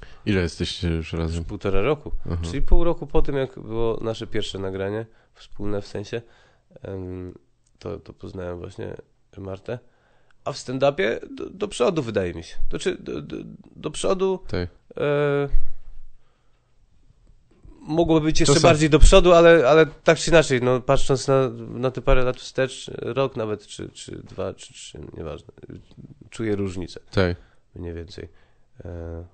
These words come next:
Speaker 2: ogólnie, i jeżeli
Speaker 1: Tak.
Speaker 2: chodzi o moją tak jakby scenę, w sensie moje występy i tak dalej, ogólnie o stand-up w Polsce.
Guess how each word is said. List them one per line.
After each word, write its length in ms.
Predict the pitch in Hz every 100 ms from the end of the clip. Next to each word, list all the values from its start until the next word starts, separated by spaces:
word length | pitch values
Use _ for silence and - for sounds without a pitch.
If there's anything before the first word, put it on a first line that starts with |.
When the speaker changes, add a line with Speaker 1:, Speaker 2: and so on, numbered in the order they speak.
| _ _ _
Speaker 2:
ogólnie, 520 | 95 104 95 80 - -
i 200 | - - 90
jeżeli 220 | 87 92
Speaker 1:
Tak. 120 | 87
Speaker 2:
chodzi 340 | 90 - 87 87 - - - - _ _ _
o 540 | - 85 82 82 82 85
moją 340 | 85 90 101 98
tak 160 | 98
jakby 220 | 101 95 95
scenę, 340 | - 101 92
w 40 |
sensie 240 | - 98 90
moje 200 | 95 95
występy 480 | 92 - 95 90 92
i 40 |
tak 160 | 85 87
dalej, 240 | 87 85
ogólnie 320 | 98 104 95
o 60 | -
stand-up 420 | - 107 98 -
w 80 | -
Polsce. 360 | - 104 -